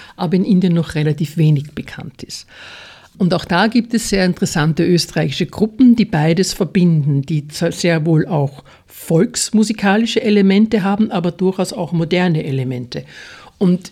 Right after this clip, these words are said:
ich habe neulich wieder gesehen, wir hatten eine Harfenistin in Indien. Die österreichische Botschaft besitzt die einzige Harfe des Landes.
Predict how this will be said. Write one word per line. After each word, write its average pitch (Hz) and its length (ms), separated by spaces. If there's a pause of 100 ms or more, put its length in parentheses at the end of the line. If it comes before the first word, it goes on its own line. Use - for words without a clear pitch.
(120)
ich 226 260
habe 196 140
neulich 220 300
wieder 214 160
gesehen, 196 400
wir 175 120
hatten 175 280
eine 156 340
Harfenistin 180 800 (840)
in 185 160
Indien. 240 640 (360)
Die 185 60
österreichische 160 480
Botschaft 170 720 (240)
besitzt - 720
die - 120
einzige 160 540
Harfe 170 380
des 175 160
Landes. 175 540